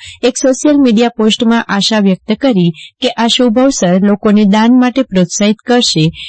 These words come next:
દરેકના જીવનમાં નવી ઉર્જા અને ઉત્સાહનો સંચાર કરશે. રાજ્યભરમાં અખાત્રીજની સાથે પરશુરામ જયંતીની ઉજવણી પણ થઈ રહી છે. વિવિધ જિલ્લાઓમાં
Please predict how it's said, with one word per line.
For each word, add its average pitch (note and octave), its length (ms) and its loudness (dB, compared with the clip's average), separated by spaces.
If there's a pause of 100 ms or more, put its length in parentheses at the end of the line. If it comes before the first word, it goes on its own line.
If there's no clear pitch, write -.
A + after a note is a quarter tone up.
(160)
દરેકના G3 380 0
જીવનમાં A3+ 600 2
નવી G3 300 2
ઉર્જા G#3+ 400 2
અને G#3+ 280 2
ઉત્સાહનો A3 540 2
સંચાર F3 500 0
કરશે. E3+ 540 0 (340)
રાજ્યભરમાં G3 680 0
અખાત્રીજની B3 720 0
સાથે F#3+ 520 0 (300)
પરશુરામ C#4+ 460 2
જયંતીની G#3 540 2
ઉજવણી F3+ 400 4
પણ A#3 220 -2
થઈ E3+ 240 0
રહી F3 180 4
છે. F#3 320 0
વિવિધ G3 300 2
જિલ્લાઓમાં F#3+ 720 2